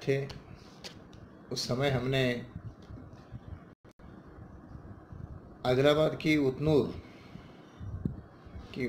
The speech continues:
ओर हम गए थे और वहाँ पर फील्ड वर्क में बहुत कुछ हमें जानकारी मिली, जैसे कि भीमल पेन और वहाँ की अपने गढ़ किला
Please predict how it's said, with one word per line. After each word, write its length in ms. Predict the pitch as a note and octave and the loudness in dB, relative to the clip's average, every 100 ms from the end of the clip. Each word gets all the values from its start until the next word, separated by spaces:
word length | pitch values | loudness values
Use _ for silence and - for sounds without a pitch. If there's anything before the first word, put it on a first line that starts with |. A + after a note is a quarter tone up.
| A2+ | 0
ओर 200 | A#2 A#2 | 2 2
हम 200 | A2 A2 F#2+ F#2 - - | 2 0 0 -6 -8 2
गए 200 | A2 G#2+ | 4 4
थे 200 | G#2+ D3 | 4 4
और 300 | B2+ A2+ A2 | 4 2 -2
वहाँ 240 | A2 G#2+ A2+ B2+ | 0 0 0 4
पर 160 | A#2+ A#2 - - - - - - - - - - - - - - - - - - - - - | 4 2 -6 -16 -20 -20 -18 -16 -14 -16 -18 -16 -14 -14 -16 -18 -18 -16 -16 -16 -16 -18 -2
फील्ड 240 | C#3 C#3 | 4 6
वर्क 200 | C3+ B2 - | 8 6 4
में 140 | B2+ | 2
बहुत 240 | A#2 A#2+ A#2+ | 4 4 4
कुछ 320 | B2 - - | -2 -2 -2
हमें 560 | A#2 A#2 A#2+ A2+ G2+ F2+ - - - - - - - - - - | 0 2 6 6 4 -4 -4 -6 -6 -12 -16 -16 -18 -18 -18 -10
जानकारी 460 | D#3 C3 B2+ A2+ A#2+ | -2 2 2 4 6
मिली, 260 | A2 G2+ F#2 - - - - - - - - | 6 4 0 -4 -14 -16 -16 -16 -16 -12 -2
जैसे 300 | A2+ A2 A#2+ | 0 0 0
कि 140 | A#2 | 0
भीमल 300 | A2+ A2+ A2+ A2 | 0 2 2 4
पेन 340 | A2+ A2+ A2 - - - - - - - - - - - - - - - - - - - - - - - | 4 4 2 -4 -10 -18 -18 -20 -18 -18 -18 -16 -16 -14 -16 -18 -18 -18 -16 -14 -14 -16 -16 -18 -18 -4
और 200 | - B2 | 4 6
वहाँ 240 | A2+ A2+ A#2 | 6 4 0
की 220 | A#2 B2 A#2+ A2+ F2 - - - - | 2 4 6 4 2 -8 -16 -18 -8
अपने 320 | - - B2+ A#2+ | -6 0 2 2
गढ़ 300 | A2 A#2+ A#2 | 6 6 6
किला 280 | - A2+ | 4 6